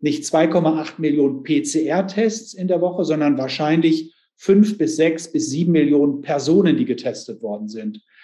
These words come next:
Und daran kann man schon erkennen, dass, dass, ähm, dass wir in Deutschland Kapazitäten haben für die Testung einer ausreichenden Anzahl von Personen, wo es ja eben darauf ankommt, die Personen zu testen, für die dann nachher auch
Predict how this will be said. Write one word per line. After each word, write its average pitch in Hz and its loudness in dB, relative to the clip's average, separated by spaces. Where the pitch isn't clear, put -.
Und 160 4
daran 170 2
kann 190 2
man 190 4
schon 175 -2
erkennen, 147 -2
dass, - 0
dass, - -2
ähm, 127 0
dass 147 -2
wir - 2
in 143 -2
Deutschland 151 0
Kapazitäten 156 -2
haben 160 -4
für 156 -4
die 131 -2
Testung 156 0
einer 156 4
ausreichenden 165 2
Anzahl 151 -2
von 147 -4
Personen, 170 2
wo 147 2
es 160 2
ja 170 4
eben 147 2
darauf 131 -2
ankommt, 160 -2
die 156 -6
Personen 160 4
zu 160 -2
testen, - -2
für 147 -4
die 156 -2
dann 147 2
nachher 135 0
auch 131 -2